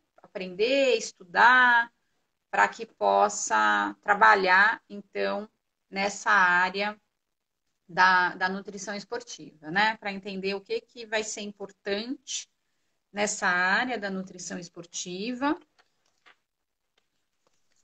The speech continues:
Acho que tá voltando, né? Aí, acho que voltou. Deixa eu só colocar isso mais pra cá,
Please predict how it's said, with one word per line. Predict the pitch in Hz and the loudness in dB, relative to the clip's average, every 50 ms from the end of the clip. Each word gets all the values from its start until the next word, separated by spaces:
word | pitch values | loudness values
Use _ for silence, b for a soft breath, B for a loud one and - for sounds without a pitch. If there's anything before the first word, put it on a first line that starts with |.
| _ _ _ _ _ _ _ _ _ _ _ _ | _ _ _ _ _ _ _ _ _ _ _ _
Acho | - 185 190 190 - | -16 -14 -14 -16 -18
que | _ _ | _ _
tá | _ - 175 175 | _ -8 -8 -8
voltando, | 170 165 165 165 _ - 208 208 220 240 254 254 214 196 196 | -8 -10 -16 -18 _ -8 -6 -6 -6 -6 -8 -12 -12 -12 -10
né? | 202 214 240 262 277 294 285 _ _ _ _ _ _ _ _ _ - - - - _ _ _ _ _ _ _ _ _ _ _ _ _ _ _ _ _ _ _ _ _ _ _ - - | -8 -4 -2 -2 -2 -2 -4 _ _ _ _ _ _ _ _ _ -10 -10 -10 -10 _ _ _ _ _ _ _ _ _ _ _ _ _ _ _ _ _ _ _ _ _ _ _ -14 -10
Aí, | 170 170 165 160 170 170 165 165 160 160 156 - | -6 -4 -2 -2 -2 -2 -2 -2 -2 -4 -6 -6
acho | - - - - | -10 -14 -16 -16
que | - | -14
voltou. | 165 165 185 185 190 190 - - - | -10 -6 -4 -4 -4 -6 -10 -16 -12
Deixa | 156 170 185 180 208 | -8 -8 -8 -8 -8
eu | 202 | -10
só | - - 233 233 | -8 -6 -6 -6
colocar | 233 - 233 220 214 - 196 190 | -6 -4 -6 -6 -4 -4 -6 -8
isso | 190 190 - 185 | -8 -8 -12 -16
mais | 175 170 170 175 - _ _ _ _ | -14 -14 -14 -14 -18 _ _ _ _
pra | - 175 170 _ _ _ - | -20 -20 -20 _ _ _ -10
cá, | 233 233 233 233 | -8 -8 -8 -10